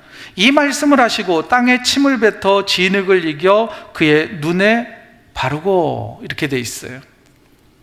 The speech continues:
그리고 나서 이 장애인이 눈을 뜨게 되는 거 아닙니까? 그러면 우리는 희한하게 "그 흙은 어디서 얻을 수 있을까?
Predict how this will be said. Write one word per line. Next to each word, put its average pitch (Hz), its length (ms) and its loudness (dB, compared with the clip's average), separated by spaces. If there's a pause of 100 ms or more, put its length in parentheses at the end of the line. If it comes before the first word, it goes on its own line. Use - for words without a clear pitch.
(560)
그리고 247 280 2
나서 247 640 2 (420)
이 214 180 2
장애인이 185 680 -2
눈을 190 320 2
뜨게 226 220 0
되는 165 240 -2
거 160 80 0
아닙니까? 120 720 -6 (420)
그러면 233 520 2
우리는 208 320 -4
희한하게 202 800 -4 (480)
"그 131 340 -6
흙은 220 580 -2 (120)
어디서 131 500 -4
얻을 123 200 -8
수 - 180 -8
있을까? - 440 -10